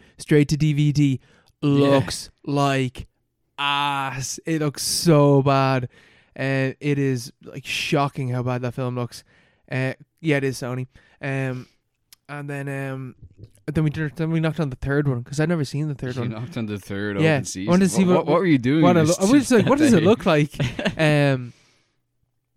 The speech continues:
Speaker 1: and also, fucking Open Season three, like Madagascar three, they just go to the, they go to the circus. And Open Season three came out, like, years after Madagascar three,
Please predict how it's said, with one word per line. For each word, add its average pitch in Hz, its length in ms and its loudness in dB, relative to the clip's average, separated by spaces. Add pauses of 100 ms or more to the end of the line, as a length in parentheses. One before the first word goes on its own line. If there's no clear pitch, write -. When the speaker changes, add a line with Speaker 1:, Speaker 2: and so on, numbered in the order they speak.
(800)
Speaker 1:
and 202 260 4
also, 196 440 2
fucking 220 360 -4
Open 247 240 2
Season 220 260 0
three, 196 360 0
like 170 260 -2
Madagascar 170 580 0
three, 143 340 -4 (580)
they 185 100 4
just 208 200 4
go 220 140 4
to 190 200 0
the, 147 220 -14
they 175 100 0
go 208 100 4
to 196 140 -4
the 156 120 -2
circus. 170 680 0 (1500)
And 180 180 0
Open 180 260 4
Season 180 300 2
three 165 260 2
came 151 200 -2
out, 139 220 0
like, 135 160 -6
years 135 480 -2
after 127 500 -2 (240)
Madagascar 131 520 -4
three, 120 200 -4